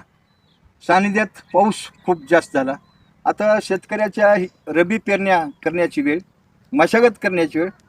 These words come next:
आणि पावसाचं थैमान चालू आहे. आज सतत तीन दिवस झालं पाऊस पडतोय, म्हणजे ह्याचा ताण देणं पुढे सरकलं.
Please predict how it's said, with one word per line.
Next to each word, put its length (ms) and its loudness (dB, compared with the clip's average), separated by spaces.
आणि 300 0
पावसाचं 600 -2
थैमान 260 -2
चालू 260 -4
आहे. 160 -10
आज 140 2
सतत 280 0
तीन 140 0
दिवस 120 -4
झालं 140 0
पाऊस 240 -4
पडतोय, 360 -12
म्हणजे 200 -2
ह्याचा 240 4
ताण 300 4
देणं 180 -4
पुढे 220 0
सरकलं. 360 -6